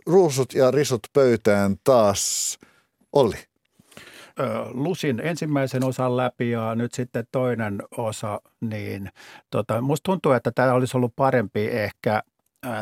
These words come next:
Speaker 2: tästä musikaalista tehdä yksi kokonainen elokuva. Että tää kakkonen ehkä luotti liikaa siihen, että, että siinä oli niin kun, hahmot oli niin kun suoraan jatkona siitä edellisestä. Et kyllä mä nyt sen muistin, mutta,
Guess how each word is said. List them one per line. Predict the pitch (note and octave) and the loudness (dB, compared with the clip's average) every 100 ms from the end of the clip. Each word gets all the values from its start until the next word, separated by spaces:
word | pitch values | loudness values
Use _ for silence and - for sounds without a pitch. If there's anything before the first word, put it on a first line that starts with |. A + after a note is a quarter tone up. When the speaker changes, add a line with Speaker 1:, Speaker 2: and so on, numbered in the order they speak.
| - | -8
Speaker 2:
tästä | A#2 - A#2 | -8 -6 -4
musikaalista | A#2+ A2+ A2 G2+ G2+ - - | -2 -4 -2 -2 -2 -6 -10
tehdä | - A2+ A2 - | -4 -2 -2 -2
yksi | B2+ A#2 - - | -2 -2 -6 -12
kokonainen | - G#2 G#2+ G2+ G2 G#2+ | -4 -2 0 -2 -4 -4
elokuva. | A2+ G2 - - - | -4 -4 -6 -6 -6
Että | - B2 | -8 -4
tää | A#2+ A2 A2 - | -2 0 -2 -6
kakkonen | - C3+ - B2+ A2+ A2 | -2 -2 0 0 2 0
ehkä | A#2+ A#2 - | -2 -4 -2
luotti | A#2 A#2 - A#2+ | 0 -2 -2 0
liikaa | A#2+ A#2 A2 G2+ G#2+ | 0 0 0 0 -2
siihen, | - - A#2+ G#2+ G#2 G#2 | -8 -4 -2 -2 -6 -8
että, | G#2+ G2+ - A2 G2 - _ _ - | -10 -12 -6 -4 -4 -8 _ _ -14
että | A2 - G#2 - - - | -14 -10 -8 -8 -12 -18
siinä | - A#2 A2 | -10 -6 -4
oli | G2+ | -4
niin | G2 | -8
kun, | - G#2 - | -6 -8 -8
hahmot | - C3+ B2 G#2+ G#2+ | -10 -2 -2 -2 -4
oli | G#2+ G#2+ | -6 -6
niin | A2 | -8
kun | A#2+ | -4
suoraan | C#3+ B2+ G#2+ G#2 | 0 0 0 -4
jatkona | G2+ G#2+ - - G2+ F#2 | -2 -4 -4 -10 -8 -10
siitä | F#2+ G#2 G#2 - | -8 -10 -8 -6
edellisestä. | B2 A#2+ G#2+ G2+ - G#2+ - G#2+ | -2 -2 -2 -4 -6 -8 -6 -8
Et | - | -4
kyllä | C3 A#2+ | -4 0
mä | B2+ | 0
nyt | C3+ | 0
sen | - C3+ | -2 0
muistin, | D3 D3 C3 - B2+ G#2+ | 2 2 0 0 0 0
mutta, | G#2+ G2 _ A#2 | 0 -2 _ -2